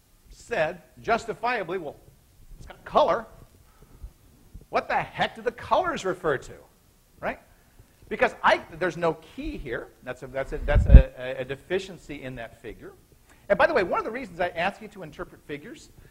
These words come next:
is to get you to think about them. And second, I'm writing a new book on biochemistry, and we're doing new figures. And I'm creating the figures. I'm not using somebody else's figures for stuff. And so being able to create the figures using your input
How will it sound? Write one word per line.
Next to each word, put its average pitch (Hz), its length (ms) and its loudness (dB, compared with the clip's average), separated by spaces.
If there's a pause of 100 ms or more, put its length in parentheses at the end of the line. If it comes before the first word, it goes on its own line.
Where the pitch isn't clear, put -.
(160)
is 165 120 -10
to 151 60 -14
get 180 180 -2
you 254 60 -14
to - 40 -10
think - 220 -12
about 127 240 0
them. 220 140 -2 (880)
And 170 120 -6
second, 220 400 -4
I'm 180 160 -6
writing 180 300 2
a 156 40 -8
new 156 160 -10
book 185 240 -10
on 156 100 -14
biochemistry, 139 600 -6
and 156 80 -14
we're 143 60 -12
doing 165 260 -8
new 170 120 -10
figures. 127 520 -8 (880)
And - 160 -18
I'm 233 220 0
creating 160 300 -2
the 139 60 -12
figures. 127 340 -14
I'm 127 100 -16
not 156 180 -8
using 170 220 -14
somebody 143 320 -10
else's 143 320 -10
figures 117 360 -10
for - 120 -4
stuff. - 280 -18
And 127 100 -10
so 143 140 -10
being 165 220 -12
able 190 220 -6
to 156 80 -18
create 180 320 -6
the 190 60 -18
figures 151 380 -10
using 139 320 -12
your 190 240 -8
input 120 420 -12